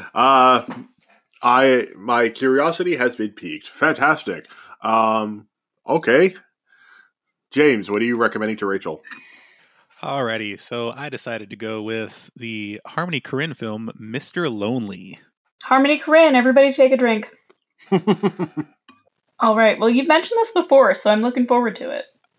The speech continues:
Speaker 2: Yes, it is a very unique film. It is about a Michael Jackson impersonator who one day meets a Marilyn Monroe impersonator,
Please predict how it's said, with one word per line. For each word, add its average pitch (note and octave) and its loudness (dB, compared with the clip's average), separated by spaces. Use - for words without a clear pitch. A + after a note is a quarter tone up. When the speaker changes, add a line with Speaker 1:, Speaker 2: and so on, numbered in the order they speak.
Speaker 2:
Yes, C#3 -4
it B2+ -8
is A#2 -10
a B2 -6
very E3 -2
unique D#3 -6
film. A2 -4
It A#2+ -8
is A#2+ -8
about A#2+ -8
a A#2+ -8
Michael D3 -2
Jackson C#3 -4
impersonator A2+ -6
who A2+ -8
one D#3+ -6
day F3+ 2
meets C#3 -6
a C3+ -6
Marilyn B2+ -6
Monroe B2+ -6
impersonator, A#2+ -4